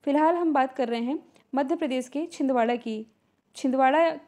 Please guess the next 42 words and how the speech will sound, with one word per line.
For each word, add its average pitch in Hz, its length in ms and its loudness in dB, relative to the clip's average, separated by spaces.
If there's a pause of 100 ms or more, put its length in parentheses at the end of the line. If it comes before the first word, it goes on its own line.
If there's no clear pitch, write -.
(280)
के 302 80 -4
बारे 262 200 4
में 311 100 0
यदि 320 100 0
हम 311 120 0
बात 269 200 2
करें, 262 340 -4
मतलब 269 280 -2
कि 285 120 -8
ये 294 180 -4
जो 311 80 -2
छिंदवाड़ा 262 440 -2
है, 240 180 -4 (340)
क्षेत्रफल 302 480 -2
की 294 120 -4
दृष्टि 240 360 -4
से 294 160 -6
मध्य 277 260 -2
प्रदेश 233 300 -4
का 285 200 -6 (320)
सबसे 254 360 -4
बड़ा 254 240 0
जिला 254 260 0
भी 240 180 -2
है। 220 160 -2 (1080)
अच्छा, 269 200 0
मध्य 302 220 0
प्रदेश 330 260 -4
की 330 120 -2
हम 311 120 2
बात 285 220 4
कर 294 160 4
रहे 262 140 2
हैं 269 140 -2
तो 277 420 -2
इसकी 262 200 -6
राजधानी 254 420 0
भोपाल 240 400 0
है। 294 120 -2
मुख्यमंत्री 262 540 -2
कौन 277 240 -2
है? 311 140 -6